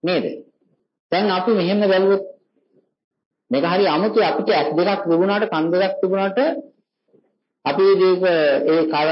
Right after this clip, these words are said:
ඇහැ කන දෙක ලෝකයේ තිබෙන දේවල්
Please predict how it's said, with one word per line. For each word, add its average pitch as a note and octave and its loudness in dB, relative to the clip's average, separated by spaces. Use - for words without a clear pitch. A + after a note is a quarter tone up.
ඇහැ D#3 -2
කන F#3+ -2
දෙක E3 2
ලෝකයේ F3+ 2
තිබෙන D#3+ 0
දේවල් F3+ 2